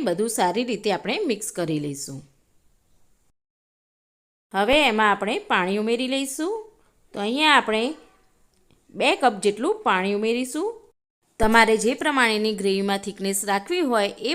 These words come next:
પ્રમાણે તમે પાણી પ્લસ માઇનસ કરી શકો છો. ઢાંકણ બંધ કરીને ગ્રેવીને સારી રીતે કૂક થવા દઈશું અને હવે આપણે ચેક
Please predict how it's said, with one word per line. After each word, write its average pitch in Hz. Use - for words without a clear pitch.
પ્રમાણે 202
તમે 202
પાણી 196
પ્લસ 202
માઇનસ 185
કરી 170
શકો 143
છો. 135
ઢાંકણ 196
બંધ 185
કરીને 262
ગ્રેવીને 202
સારી 190
રીતે 202
કૂક 185
થવા 180
દઈશું 233
અને 226
હવે 226
આપણે 208
ચેક 190